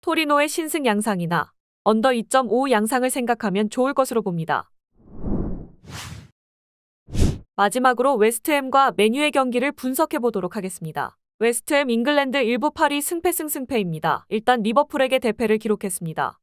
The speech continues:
주전들의 비중이 상당히 높았던 상황이었는데 피로도에 이어서 일 대 오라는 다소 충격적인 스코어가 나와버렸으니 웨스트햄 입장에서는 피해가 상당히 큽니다. 일단 홈에서 강하다고는 하지만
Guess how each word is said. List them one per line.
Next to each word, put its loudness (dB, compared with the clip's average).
주전들의 2
비중이 -2
상당히 0
높았던 0
상황이었는데 -2
피로도에 2
이어서 2
일 -2
대 0
오라는 2
다소 -4
충격적인 -2
스코어가 0
나와버렸으니 0
웨스트햄 0
입장에서는 -2
피해가 0
상당히 -2
큽니다. -8
일단 2
홈에서 0
강하다고는 2
하지만 -4